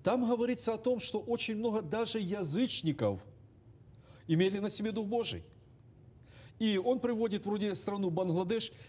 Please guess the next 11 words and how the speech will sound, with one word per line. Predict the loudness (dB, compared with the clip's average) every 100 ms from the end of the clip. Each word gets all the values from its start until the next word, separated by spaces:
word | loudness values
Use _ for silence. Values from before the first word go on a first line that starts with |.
| -4
где | 0 2
люди | 2 2 0
за | 0
двести | 0 -2 0 0
лет | 0 0
до | -2
прихода | -2 -2 -2 -2
христиан, | -2 0 0 -2 0
они | 0 0
получили | -2 -2 -2 -2
откровение | 0 -2 0 0 2 2 2